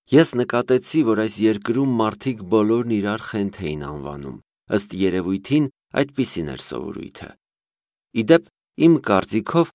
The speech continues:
նրանք բոլորն էլ առանց բացառության խենթեր էին, և ամեն ոք յուրովի,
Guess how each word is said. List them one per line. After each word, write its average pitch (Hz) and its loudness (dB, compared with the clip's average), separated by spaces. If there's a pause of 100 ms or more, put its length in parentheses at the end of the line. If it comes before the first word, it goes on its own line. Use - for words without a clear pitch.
(160)
նրանք 135 2
բոլորն 131 4
էլ 139 2
առանց 110 0
բացառության 104 -4
խենթեր 110 -6
էին, - -14 (440)
և 95 6
ամեն 101 2
ոք 139 -2
յուրովի, 113 0